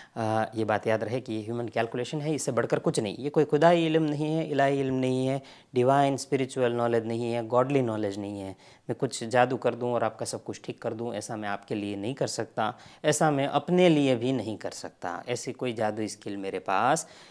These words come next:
नहीं है। वो होप करता हूँ कभी आ जाए तो बहुत अच्छी बात होगी, फिर मैं भी स्पाइडरमैन की तरह घर से स्टूडियो, स्टूडियो से घर, ऐसे जाला निकाल कर गाड़ी ड्राइव करनी, पार्किंग ढूंढनी, कौन ऐसे चक्करों में पड़े।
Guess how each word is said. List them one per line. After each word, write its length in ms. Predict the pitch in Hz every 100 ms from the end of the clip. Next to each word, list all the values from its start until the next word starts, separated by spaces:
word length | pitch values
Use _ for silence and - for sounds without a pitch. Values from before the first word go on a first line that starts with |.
| _
नहीं 400 | 123 131 135 131
है। 280 | 95 95 92
वो 380 | 95 110 107 -
होप 220 | 120 196 -
करता 280 | 151 -
हूँ 220 | 156 147 175
कभी 220 | 139 131
आ 200 | 120 127
जाए 280 | 131 139 175
तो 140 | 131
बहुत 280 | 104 127 127
अच्छी 220 | - 139
बात 260 | 110 120 113
होगी, 180 | 123
फिर 200 | 143 123
मैं 200 | 117 110
भी 240 | 117 127 127 - - -
स्पाइडरमैन 560 | - 120 107 113 113 113
की 120 | 120
तरह 300 | 104 113 110
घर 280 | 98 92 110
से 200 | - 117
स्टूडियो, 420 | - 120 113 113
स्टूडियो 420 | 107 - 107 113 110
से 160 | 104
घर, 240 | 92 101 101
ऐसे 260 | 104 113
जाला 280 | 98 101 107
निकाल 320 | 104 104 101
कर 160 | 98 101
गाड़ी 320 | 98 101 107
ड्राइव 280 | 95 101 104
करनी, 260 | 98 101 104
पार्किंग 460 | 107 98 117 101
ढूंढनी, 280 | 95 104 107
कौन 380 | 101 - - -
ऐसे 220 | 110 107
चक्करों 320 | - - 110
में 140 | 107 101
पड़े। 240 | 104 104